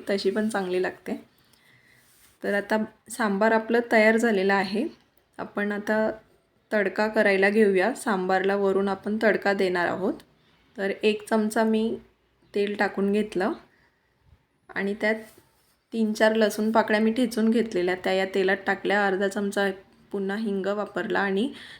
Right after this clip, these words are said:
सुक्या लाल मिरच्या तेलात ह्या चांगल्या परतायच्या आणि थोडीशी लाल मिरची पावडर, अ, टाकून घ्यायची आहे. हा असा आपण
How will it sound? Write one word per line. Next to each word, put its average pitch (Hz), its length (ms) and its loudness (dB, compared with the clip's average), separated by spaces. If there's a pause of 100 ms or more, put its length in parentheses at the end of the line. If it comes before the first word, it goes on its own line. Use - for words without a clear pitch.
(160)
सुक्या 226 380 2
लाल 226 240 4
मिरच्या 208 500 0 (800)
तेलात 190 320 0
ह्या 196 160 0
चांगल्या 190 340 -2
परतायच्या 185 580 -2
आणि 196 180 -2 (100)
थोडीशी 220 520 0
लाल 214 220 4
मिरची 214 340 -2
पावडर, 202 420 0 (520)
अ, 190 240 0
टाकून 196 460 0
घ्यायची 185 440 -2
आहे. 294 100 -4 (2000)
हा 214 240 -2
असा 208 260 0
आपण 220 380 -2